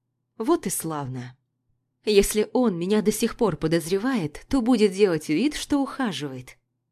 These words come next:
А я прикинусь, что на седьмом небе от счастья.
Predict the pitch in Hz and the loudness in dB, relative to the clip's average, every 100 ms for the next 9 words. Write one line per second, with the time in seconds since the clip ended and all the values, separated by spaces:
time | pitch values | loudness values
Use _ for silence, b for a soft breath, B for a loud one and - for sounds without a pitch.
0 | _ _ - 160 151 214 294 302 285 254 | _ _ -4 -2 0 0 2 2 2 0
1 | 247 247 233 - - 240 240 302 269 247 | -2 -2 -4 -8 -8 -6 -4 -4 0 0
2 | 247 214 196 202 190 180 165 175 156 165 | -2 -6 -2 -4 -4 -8 -8 -6 -6 -6
3 | 180 156 - - 143 131 - 131 123 | -8 -8 -6 -4 -4 -8 -10 -10 -10